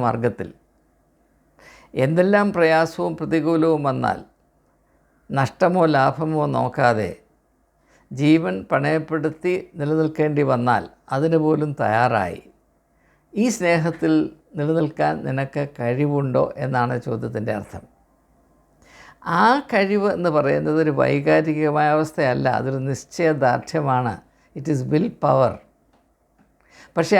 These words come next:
ആ will power ഉണ്ടാകുന്നത് ഒരു വ്യക്തി അവൻ്റെ ഉള്ളിലുള്ള will power കൊണ്ട് അല്ലെങ്കിൽ നിശ്ചയദാർഢ്യം കൊണ്ടല്ല, പിന്നെയോ അവൻ സ്നേഹമാകുന്ന ദൈവത്തിൽ പങ്കെടുക്കുന്നത്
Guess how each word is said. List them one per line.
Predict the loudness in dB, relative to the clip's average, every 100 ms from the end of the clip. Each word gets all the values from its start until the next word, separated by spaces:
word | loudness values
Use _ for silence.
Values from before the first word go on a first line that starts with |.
| 4
ആ | 2 2
will | -2 -4 -2
power | -2 0 -2
ഉണ്ടാകുന്നത് | 0 2 2 2 -2 -6 -4 -2 -2 -6 _ _ _ _ _ _ 0
ഒരു | 2 2
വ്യക്തി | -2 -4 -8 -6 -2 -2
അവൻ്റെ | -2 0 0
ഉള്ളിലുള്ള | 0 0 0 0 0 0
will | -4 -2
power | 0 2 2 0
കൊണ്ട് | -2
അല്ലെങ്കിൽ | -2 -2 -2 -4
നിശ്ചയദാർഢ്യം | -2 0 2 2 0 -4 -2
കൊണ്ടല്ല, | -2 -2 -2 -6 _ _ -8
പിന്നെയോ | -4 -4 -4 -4 -4 -4 -10 _ _ _ _ _ _ _ -4
അവൻ | 0 2 2 -2 -10 -12
സ്നേഹമാകുന്ന | -6 -2 -2 0 2 2 2 2 0 0 0 -2 -4 -4 0
ദൈവത്തിൽ | 2 2 2 0 -2 -4 -2 -4 -6 -14 _ _ _ _ _ _ _ -2
പങ്കെടുക്കുന്നത് | 0 2 0 -2 -4 -4